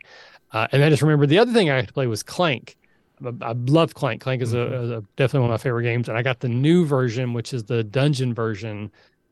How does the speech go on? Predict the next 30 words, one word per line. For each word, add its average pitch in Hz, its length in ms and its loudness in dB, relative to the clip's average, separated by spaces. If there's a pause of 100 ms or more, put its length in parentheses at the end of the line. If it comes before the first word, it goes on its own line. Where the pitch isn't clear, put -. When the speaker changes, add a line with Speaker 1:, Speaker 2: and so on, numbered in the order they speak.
Speaker 1:
which 123 200 -4
has, 117 520 0
um, 110 420 -4
the 110 120 -8
tiles. 123 720 -2 (440)
So 120 280 2
it's 113 160 -2
kinda 131 180 0
like, 117 340 0
um, 110 800 -4 (560)
House 123 320 0
on 113 80 -2
the 104 40 -4
Haunted 107 240 -4
Hill. 135 460 2 (240)
You 120 220 -4
Speaker 2:
Hmm. 110 60 -8
Speaker 1:
reveal 123 420 2
tiles 117 440 -2
as 104 200 -4
you 110 120 -8
explore. 135 800 4 (220)
So 123 300 0
it's 123 280 -4
not 127 160 0
a 120 60 0
set 123 360 -6
board 120 380 0
that 113 160 -6
you 117 340 -6